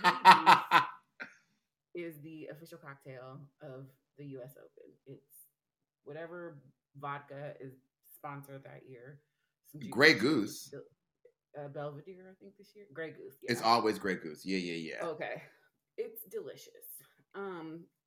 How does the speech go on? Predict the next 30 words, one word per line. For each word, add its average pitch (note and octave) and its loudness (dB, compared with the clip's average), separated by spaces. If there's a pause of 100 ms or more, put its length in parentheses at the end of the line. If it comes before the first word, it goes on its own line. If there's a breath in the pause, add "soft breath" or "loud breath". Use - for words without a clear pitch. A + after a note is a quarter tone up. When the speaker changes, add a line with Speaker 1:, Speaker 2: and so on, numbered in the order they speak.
(200)
Speaker 1:
you, A#3+ -20 (180)
so G#3+ -12
when G#3+ -16
you G#3 -20 (100)
go A#3 -10
into G3 -10
the F#3+ -20 (100)
Open, D3 -16 (320)
like, D3 -16
in D#3 -18
the D3 -16
grounds, C#3 -16
there E3 -14
are D#3 -16 (120)
several F3 -14
bars, B2+ -20 (380)
but D#3+ -18
the E3+ -12
lines E3+ -12
are F#3 -14
always, C#3 -12
like, A2 -20 (120)
ridiculous. - -18
So C3+ -12
last D#3 -14
year, C#3+ -12 (800)
we F3 -16
figured, C#3+ -14 (300)
go C#3+ -8
inside, C3+ -14